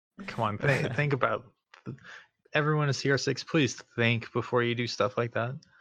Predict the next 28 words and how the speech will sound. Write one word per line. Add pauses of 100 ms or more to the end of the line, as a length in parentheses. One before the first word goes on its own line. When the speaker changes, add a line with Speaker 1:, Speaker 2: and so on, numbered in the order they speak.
(880)
Speaker 1:
Just, (200)
uh,
better
yet,
just
don't
do
stuff
like
that. (580)
Speaker 2:
<laughs> (3500)
Speaker 1:
Anyways, (280)
that's
enough
of
a, (120)
of
a (440)
different
game. (120)
But, (460)
I
mean,
you
mentioned
that
there
were